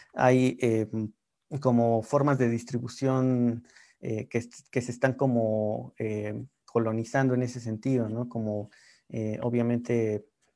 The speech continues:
mm, ahora los medios de streaming, pues, son como más, este, eh,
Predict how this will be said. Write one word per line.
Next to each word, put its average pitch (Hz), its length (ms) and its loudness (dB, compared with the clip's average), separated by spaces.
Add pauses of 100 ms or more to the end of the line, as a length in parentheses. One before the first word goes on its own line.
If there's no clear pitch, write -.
(100)
mm, 113 300 -4
ahora 127 340 4
los 117 360 -2
medios 120 300 2
de 117 60 -4
streaming, 123 400 -4
pues, 120 140 -8
son 120 180 -2
como 120 220 0
más, 113 320 -4
este, 110 500 -6 (840)
eh, 65 320 -6